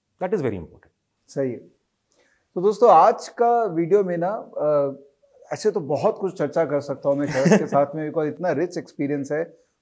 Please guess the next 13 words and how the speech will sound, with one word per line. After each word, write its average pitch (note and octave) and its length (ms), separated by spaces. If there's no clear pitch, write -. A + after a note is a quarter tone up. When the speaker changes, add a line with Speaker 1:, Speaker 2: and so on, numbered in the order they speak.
Speaker 2:
but E3+ 180
आज A#3 300
एक B3+ 160
स्पेसिफिक A3 640
टॉपिक G3 360
पे G3+ 100
बात D#3+ 300
करेंगे, C3 380
अ, C#3+ 400
जो G3 200
कि B3+ 220
है C4 180
कि C4 420